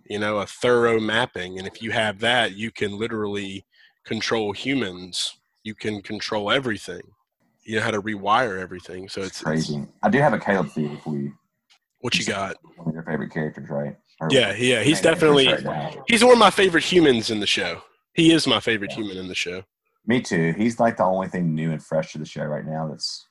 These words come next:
Speaker 2: you know, most of the ideas are still the same in terms of simulations and, you know, free will. But, um, so Caleb theory,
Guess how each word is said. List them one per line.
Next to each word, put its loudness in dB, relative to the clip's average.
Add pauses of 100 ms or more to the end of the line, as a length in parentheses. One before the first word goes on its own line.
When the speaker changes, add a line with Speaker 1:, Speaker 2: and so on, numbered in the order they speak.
(100)
Speaker 2:
you -20
know, -12
most -6
of -20
the -8
ideas -8
are -20
still -10
the -10
same -8
in -10
terms -8
of -14
simulations -8
and, -10 (360)
you -8
know, -8
free -6
will. -4
But, -10 (520)
um, -6 (540)
so -4
Caleb -2
theory, -4